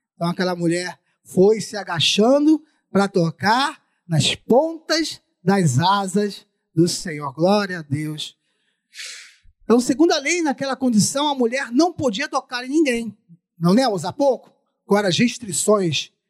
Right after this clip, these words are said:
da, da lei de Moisés para aquela mulher? Nem poderia estar no meio da multidão. Se descobrissem que aquela mulher hemorrágica estava ali,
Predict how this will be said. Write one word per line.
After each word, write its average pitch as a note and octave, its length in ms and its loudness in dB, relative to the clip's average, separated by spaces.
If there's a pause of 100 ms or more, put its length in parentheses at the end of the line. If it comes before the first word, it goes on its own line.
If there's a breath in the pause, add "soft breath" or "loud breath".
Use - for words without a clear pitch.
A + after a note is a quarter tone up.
(400)
da, E3 360 0
da E3+ 120 -8
lei G3 160 0
de E3 120 -10
Moisés E3+ 480 -2
para F3 160 -6
aquela E3+ 240 -14
mulher? F#3+ 420 -2 (580)
Nem E4+ 240 2
poderia D#4 420 -2
estar D4 280 0
no C#4+ 100 -2
meio C#4 160 0
da C#4 120 -8
multidão. A#3 440 -8
Se G3+ 140 -8
descobrissem C4+ 800 -2
que D4 60 -14
aquela A#3+ 220 -6
mulher G#3+ 220 -2
hemorrágica F#3+ 640 -6
estava E3+ 320 -8
ali, A#3+ 380 -2